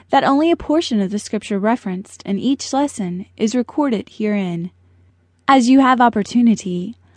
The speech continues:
listen or read the entire scripture and experience the inescapable presence of God. Lesson one, the lesson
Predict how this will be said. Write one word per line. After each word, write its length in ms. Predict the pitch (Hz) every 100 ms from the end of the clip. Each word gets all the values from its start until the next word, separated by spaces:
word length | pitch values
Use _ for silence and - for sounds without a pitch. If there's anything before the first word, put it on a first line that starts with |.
| _ -
listen 440 | 294 302 - 320
or 160 | 330 254
read 300 | 220 196 190
the 100 | 214
entire 460 | 226 269 247 247
scripture 680 | - 269 262 - 185 180 196 _ _ _ _
and 160 | - 196
experience 880 | 180 - - 294 226 165 - - - _ _ _
the 120 | 226 -
inescapable 760 | 202 233 - 254 254 277 269
presence 680 | - - 254 185 180 - -
of 180 | - 208
God. 420 | 233 220 180 180 - _ _ _ _ _ _ _ _ _ _ _ _ _ _ _ _ -
Lesson 560 | 226 233 262 262 233
one, 460 | 208 208 190 180 180 _ _ _ -
the 140 | 240 226
lesson 520 | 220 269 190 175